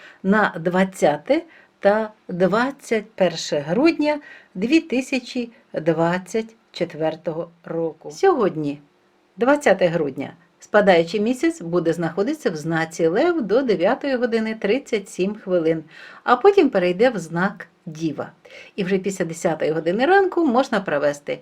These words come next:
підзимовий посів квітів та кропу, посадити цибулини весняних квітів, можна працювати з квітковою розсадою, нарізати та укорінювати живці, е, пересаджувати кімнатні квіти,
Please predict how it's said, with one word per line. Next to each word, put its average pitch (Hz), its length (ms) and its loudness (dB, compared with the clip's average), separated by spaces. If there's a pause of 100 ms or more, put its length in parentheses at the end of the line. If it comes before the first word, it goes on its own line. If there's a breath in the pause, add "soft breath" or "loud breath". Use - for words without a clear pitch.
(380 loud breath)
підзимовий 202 720 2
посів 190 720 -2 (140)
квітів 220 560 0
та 196 160 0
кропу, 165 640 -2 (560 loud breath)
посадити 285 520 4
цибулини 185 540 2
весняних 185 640 0
квітів, 196 500 -4 (220)
можна 170 280 -2
працювати 190 580 0
з 165 120 -10
квітковою 165 600 -2
розсадою, 180 680 -2 (300 loud breath)
нарізати 226 640 4 (100)
та 185 80 6
укорінювати 185 760 2
живці, 190 760 -2 (720 loud breath)
е, 180 100 0
пересаджувати 208 1160 0
кімнатні 196 720 -2
квіти, 185 720 -4